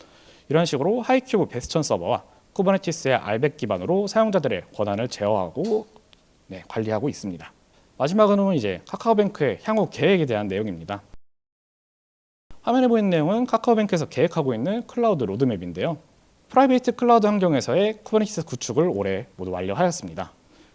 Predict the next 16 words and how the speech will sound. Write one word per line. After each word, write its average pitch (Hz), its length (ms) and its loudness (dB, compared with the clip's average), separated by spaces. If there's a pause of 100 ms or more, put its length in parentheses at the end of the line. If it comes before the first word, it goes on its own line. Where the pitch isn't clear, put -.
그래서 101 180 -10
앞으로 151 360 -2
이제 110 100 -4
운영 165 340 0
효율화랑 127 420 2 (120)
하이브리드 214 520 0
클라우드 208 340 2
적용을 110 440 -4
위해서 92 300 -6 (300)
많은 151 400 -2
동료 101 220 -8
크루분들이 147 540 0
열심히 95 440 -6
일을 104 280 -6
하고 156 120 0
계십니다. 95 500 -8